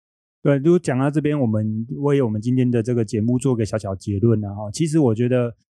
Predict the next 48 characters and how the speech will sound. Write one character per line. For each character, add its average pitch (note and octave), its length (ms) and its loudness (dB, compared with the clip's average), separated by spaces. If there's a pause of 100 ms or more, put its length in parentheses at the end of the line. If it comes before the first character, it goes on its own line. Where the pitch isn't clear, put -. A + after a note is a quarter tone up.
(160)
要 D3+ 180 2
从 A#2+ 360 0
国 B2+ 280 2
家 C#3 220 0
的 B2 200 -2
教 C3 420 0
育， A#2 280 0 (800)
哦， A#2+ 220 0
根 D3 220 2
本 G#2+ 260 -2 (100)
去 D3+ 200 -2
慢 D3+ 160 2
慢 C#3+ 160 -2
的 A#2 120 -2
调 G#2 300 -10
整， G#2 180 -14 (180)
哦， G#2+ 180 -6
因 D#3 120 2
为 F3+ 120 2
就 E3+ 100 0
是 E3+ 160 -4
说， D#3+ 380 -2 (280)
让 F3+ 320 0
这 F3 140 -2
个 C#3 560 2
教 F3 240 2
育 F3 80 0
的 C#3 140 0
方 D3+ 260 -4
向 C3+ 260 -2
可 A#2+ 120 -4
以 A2 100 0
从 G#2+ 340 -6 (360)
小 G#2+ 200 -4
朋 A2+ 200 -6
友 A2+ 100 -6
开 G#2+ 240 -12
始， G#2 180 -18 (240)
就 B2 120 2
给 A2 120 -6
他 G#2+ 200 -4
一 A2 40 -6
个 G#2+ 140 -4
比 F#2+ 100 -14
较 A2 160 -4
正 G#2+ 220 -4
确 G#2+ 220 -4
的 F#2+ 200 -8